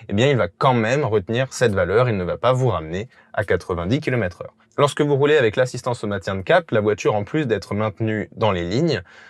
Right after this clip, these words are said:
va également, euh, utiliser, bien entendu, le régulateur de vitesse et il va être fixé, bloqué à la vitesse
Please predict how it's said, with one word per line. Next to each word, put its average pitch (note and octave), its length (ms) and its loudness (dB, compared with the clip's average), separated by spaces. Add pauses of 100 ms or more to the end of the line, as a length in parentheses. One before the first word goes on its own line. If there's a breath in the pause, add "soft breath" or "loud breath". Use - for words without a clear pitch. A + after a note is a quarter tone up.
(120)
va B2 320 4
également, A#2+ 600 2 (340 soft breath)
euh, G2 160 0
utiliser, B2 560 2
bien G#2 160 0
entendu, G2+ 320 -2
le G#2 80 4
régulateur A2 560 0
de A#2+ 140 -2
vitesse C3 560 0 (340 loud breath)
et C#3+ 260 2
il A#2 120 2
va G#2+ 160 2
être G2+ 480 -2
fixé, D#3+ 640 0
bloqué C#3 800 2
à B2+ 320 6
la G#2 200 2
vitesse A2+ 640 -2